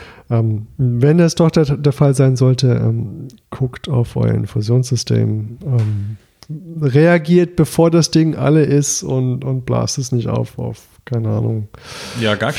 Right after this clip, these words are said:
Speaker 1: vierhundert
Speaker 2: gar keinen Druckbeutel dran machen.
Speaker 1: Ja.
Speaker 2: Ja. Wir wollen ja eh nicht mal so viel Flüssigkeit, äh, vor allem nicht so viel Wasser geben bei Traumapatienten.
Speaker 1: Wie, wir wollen kein Wasser geben?
Speaker 2: Ja.
Speaker 1: Du, du, okay, okay.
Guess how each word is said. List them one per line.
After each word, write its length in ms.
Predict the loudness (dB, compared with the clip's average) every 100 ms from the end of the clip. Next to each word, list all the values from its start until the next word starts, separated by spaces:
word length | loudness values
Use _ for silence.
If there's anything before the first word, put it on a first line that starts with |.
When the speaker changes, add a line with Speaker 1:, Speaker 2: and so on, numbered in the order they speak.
| 4
Speaker 1:
vierhundert 260 | 4 2
Speaker 2:
gar 140 | 0 -4
keinen 200 | -4 -8
Druckbeutel 460 | -8 -10 -8 -8 -10
dran 220 | -10 -10
machen. 240 | -10 -10 -14 _
Speaker 1:
Ja. 320 | -4 0 0 -2 -8 _ -12
Speaker 2:
Ja. 60 | -12 -12 -18 -2
Wir 100 | 2
wollen 180 | 2 2
ja 80 | 2
eh 100 | 2
nicht 80 | 2
mal 120 | 2
so 120 | 2
viel 160 | 0 -4
Flüssigkeit, 600 | -4 -6 -6 -4 -4 -4
äh, 200 | -4 -4
vor 180 | -2 -4
allem 160 | -2 -2
nicht 140 | -4
so 120 | -4
viel 200 | -2 0 0
Wasser 260 | -2 -4
geben 200 | -6 -12 _ -12
bei 120 | -10
Traumapatienten. 840 | -8 -8 -8 -8 -12 -12 -12 -12 -14 -20 -10
Speaker 1:
Wie, 440 | -2 4 6 6 6
wir 120 | 6
wollen 200 | 4 4
kein 180 | 4 4
Wasser 260 | 2 2
geben? 460 | 2 0 -2 -4 -8 -8
Speaker 2:
Ja. 120 | -8 -8 -12 -16 -18 -14
Speaker 1:
Du, 260 | -4 -2 -2
du, 540 | 0 0 0 -4 -8
okay, 360 | -6 -4 -4 -6
okay. 480 | -6 -4 -2 0